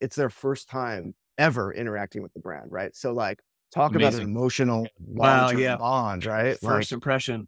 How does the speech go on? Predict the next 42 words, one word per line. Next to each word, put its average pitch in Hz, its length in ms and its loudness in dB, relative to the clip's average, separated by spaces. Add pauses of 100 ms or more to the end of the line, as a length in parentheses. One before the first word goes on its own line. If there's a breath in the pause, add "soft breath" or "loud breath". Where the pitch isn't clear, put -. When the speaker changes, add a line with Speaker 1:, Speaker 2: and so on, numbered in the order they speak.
(140)
Speaker 3:
like 117 160 -8
Speaker 1:
yeah, 170 420 8
like, 123 260 2 (320)
yeah, 127 500 4
and, 123 160 -2
uh, 110 140 -2
like, 123 140 -2
the 123 80 -2
stories 131 680 0
and, 104 560 -6
uh, 95 360 -2 (120)
just - 240 -6
the 104 320 0
emotion 117 440 -2
that 92 80 0
you 98 100 -4
get 98 180 -6
out 98 100 -4
of - 40 -16 (100)
these 90 260 -8 (120)
customers 101 500 -8
is, 92 280 -10
is 110 120 -8
pretty - 240 -10
cool. - 280 -12 (320)
Speaker 2:
Yeah, 120 280 4
you 127 140 0
know, 120 320 4 (200)
I, 120 80 -18 (320)
uh, 98 240 -4 (540)
for 123 200 0
our 104 120 4
listeners, 107 480 -2
I've 127 180 2
affectionately 120 520 0
called 107 280 -2
Tom 101 420 2
the 95 200 -4
world's 101 360 0
oldest 98 380 -4
millennial. 101 800 -6
<laughs> - 60 -20